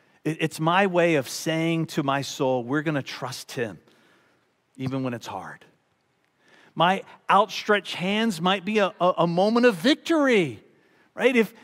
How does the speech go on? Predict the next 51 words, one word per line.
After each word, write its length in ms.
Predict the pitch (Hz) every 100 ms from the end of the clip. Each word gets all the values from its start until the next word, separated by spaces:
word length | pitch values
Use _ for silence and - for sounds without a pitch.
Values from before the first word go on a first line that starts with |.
| -
if 180 | 185 175
you're 160 | 262
a 40 | 233
parent 520 | 175 247 277 277 226
and, 160 | 196 - - -
and, 220 | 180 202
and, 160 | 190 202
and 200 | 190 196
your 160 | 214 247
kids, 400 | - 262 254 190
as 80 | 170
soon 200 | 240 247
as 100 | 220
they 100 | 226
get 240 | 220 240
out 160 | 202 214
of 100 | 202
upward 320 | 220 254 214
sports 460 | - 202 196 175
and 140 | 180 180
get 100 | 214
into 160 | 214
sports 460 | 190 - 220 220 -
where 100 | 202
they 160 | 185 185
actually 320 | 196 - 196
keep 280 | - 220 -
score 440 | - 240 240 220
and 80 | 180
there's 160 | 165
winners 300 | 156 226 226
and 120 | 208 196
losers, 560 | 226 247 190 165 - - -
and 160 | - 185
your 140 | 233
kid's 260 | 226 262 226
on 120 | 247
the 80 | 226
winning 260 | 233 247 202
team, 320 | 247 269 202 - -
right? 140 | 240
You 180 | 233 269
get 180 | 277 320
excited. 640 | 254 - 320 392 359 170 - - -
You're, 280 | 277 269 -
you're 180 | 247 349
on 140 | 359
the 80 | 339
sideline. 560 | - 330 370 330 254 262
You're 100 | 339
cheering, 800 | - 320 370 403 370 277 127